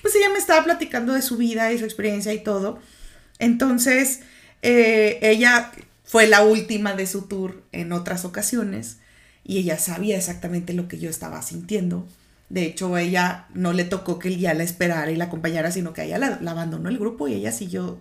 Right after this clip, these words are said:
sola y una vez hasta se deshidrató y demás. Pero sí, definitivamente, creo que eso la hizo que empatizara conmigo y ella fue la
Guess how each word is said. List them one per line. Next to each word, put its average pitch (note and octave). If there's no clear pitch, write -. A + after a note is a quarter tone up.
sola F#3+
y G3
una F#3+
vez G3
hasta F#3+
se F3+
deshidrató E3
y E3
demás. F#3+
Pero C#4
sí, C#4+
definitivamente, A#3+
creo A#3+
que B3
eso B3
la A#3
hizo A3
que G#3
empatizara F#3+
conmigo B3
y G#3+
ella G3+
fue G#3+
la G#3